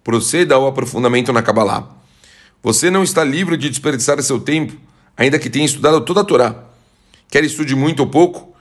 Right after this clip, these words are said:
direcione sempre o coração para Hashem. Estude em voz alta. Não interrompa estudo para ocupar-se com tolices. Tente dominar a matéria abordada. Hashem não conta páginas, mas horas.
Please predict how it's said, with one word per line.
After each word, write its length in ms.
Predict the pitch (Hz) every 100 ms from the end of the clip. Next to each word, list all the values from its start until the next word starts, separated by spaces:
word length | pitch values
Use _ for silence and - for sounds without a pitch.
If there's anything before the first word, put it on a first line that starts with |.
| _
direcione 460 | - 127 131 165 156
sempre 260 | - 180 170
o 40 |
coração 400 | 151 127 117 139
para 180 | 131 120
Hashem. 400 | 110 - 107 87 - _ _ _ _ - -
Estude 300 | 120 220 220
em 60 |
voz 220 | 185 165
alta. 340 | 143 131 113 - - - _
Não 160 | - 151
interrompa 540 | 151 131 175 196 156
estudo 640 | 131 - 160 202 113 98 - _ _
para 160 | 123 131
ocupar-se 760 | 131 95 127 147 139 - 92 - _ _ _
com 160 | 117
tolices. 800 | 120 127 120 127 - 90 - - _ _ _ -
Tente 240 | 143 139
dominar 800 | 135 120 117 147 143 120 - -
a 80 | 113
matéria 500 | 131 135 147 190 165
abordada. 720 | 143 123 117 110 104 95 - - _ _ _ _ _ _ -
Hashem 380 | 196 - 185 196
não 180 | 170 143
conta 440 | 156 180 180 147
páginas, 560 | - 139 127 110 104 95
mas 240 | 113 101
horas. 560 | 127 117 98 - -